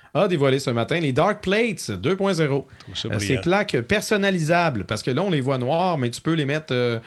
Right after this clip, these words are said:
Speaker 1: bleu, jaune, vert, euh, tu peux choisir, euh, ce que tu veux, tu peux mettre les, des,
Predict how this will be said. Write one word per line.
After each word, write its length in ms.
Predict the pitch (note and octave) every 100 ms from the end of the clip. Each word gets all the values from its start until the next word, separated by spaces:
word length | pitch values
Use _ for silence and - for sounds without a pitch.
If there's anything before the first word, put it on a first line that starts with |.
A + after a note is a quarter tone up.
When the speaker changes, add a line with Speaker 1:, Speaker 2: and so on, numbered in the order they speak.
| - - - -
Speaker 1:
bleu, 240 | G2 D3+ F3
jaune, 340 | C3+ C#3+ D3+
vert, 440 | A#2+ C3 C3+ C#3 A2+
euh, 260 | G2 G2 G2
tu 80 |
peux 80 | -
choisir, 400 | G#2+ A2+ A2 A2+
euh, 320 | B2 A2+ G#2 F#2+
ce 100 | -
que 100 | B2+
tu 180 | -
veux, 120 | A2 B2
tu 80 |
peux 80 | -
mettre 200 | A2+ A2+
les, 180 | G#2+ G2+
des, 220 | G#2 G2